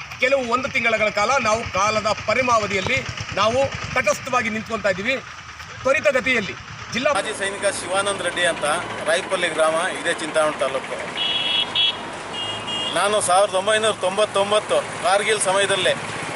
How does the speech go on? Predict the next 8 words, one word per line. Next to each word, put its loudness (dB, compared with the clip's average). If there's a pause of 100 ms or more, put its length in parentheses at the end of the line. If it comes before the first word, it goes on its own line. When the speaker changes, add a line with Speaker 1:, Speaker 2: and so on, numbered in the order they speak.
(100)
Speaker 2:
ಪೂಂಚ್ 2
ಸೆಕ್ಟರ್ 2
ಇದ್ದೆ. 4 (1040)
ಅಲ್ಲಿ 4
ರಾತ್ರಿ 0
ಸಮಯ 2
ಆದಂಥ 2
ಅವಘಡಕ್ಕೆ 2